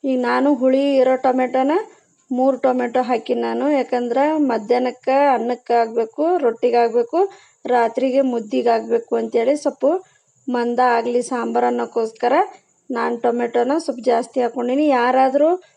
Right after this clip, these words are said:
ಟೊಮೆಟೊ ಜಾಸ್ತಿ ಇಷ್ಟ ಆಗದೆ ಇರೋರು ಸ್ವಲ್ಪ ಹುಂಚೆ ಹಣ್ಣನ್ನ ಬಳಸ್ಕೋಬೋದು. ಆದ್ರೆ ನಾನೇನು ಹುಂಚೆ ಹಣ್ಣು ಹಾಕತ್ತಿಲ್ಲ, ಯಾಕಂದ್ರೆ ನಾವು ಇರೋದೇ ಇಬ್ಬರಿಗೋಸ್ಕರ ಸಾಂಬಾರು ಮಾಡೋದ್ರಿಂದ ನಮಗೆ ಹುಳಿ ಜಾಸ್ತಿ ಆಗುತ್ತೆ ಅಂತೇಳಿ. ಇನ್ನು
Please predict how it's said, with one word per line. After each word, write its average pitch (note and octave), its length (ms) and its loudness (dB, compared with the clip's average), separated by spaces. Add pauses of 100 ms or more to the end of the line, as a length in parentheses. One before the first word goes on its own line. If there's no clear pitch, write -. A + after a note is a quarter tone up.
(260)
ಟೊಮೆಟೊ C4 720 2 (540)
ಜಾಸ್ತಿ A#3+ 420 0
ಇಷ್ಟ B3+ 260 -2
ಆಗದೆ B3+ 480 4
ಇರೋರು B3 380 4
ಸ್ವಲ್ಪ C4+ 360 0
ಹುಂಚೆ C4 360 2
ಹಣ್ಣನ್ನ C4 300 4 (680)
ಬಳಸ್ಕೋಬೋದು. A#3+ 680 2
ಆದ್ರೆ C4+ 220 4
ನಾನೇನು B3 420 0
ಹುಂಚೆ B3 300 0
ಹಣ್ಣು A#3+ 140 0
ಹಾಕತ್ತಿಲ್ಲ, A#3+ 460 0
ಯಾಕಂದ್ರೆ A#3+ 400 -2
ನಾವು A#3+ 480 0 (640)
ಇರೋದೇ B3+ 420 2
ಇಬ್ಬರಿಗೋಸ್ಕರ A#3+ 680 0
ಸಾಂಬಾರು A#3+ 500 -2
ಮಾಡೋದ್ರಿಂದ A#3 520 0
ನಮಗೆ B3 260 0
ಹುಳಿ A#3+ 200 2
ಜಾಸ್ತಿ A3+ 460 0
ಆಗುತ್ತೆ A3+ 340 0
ಅಂತೇಳಿ. A#3 480 2 (580)
ಇನ್ನು B3+ 480 -2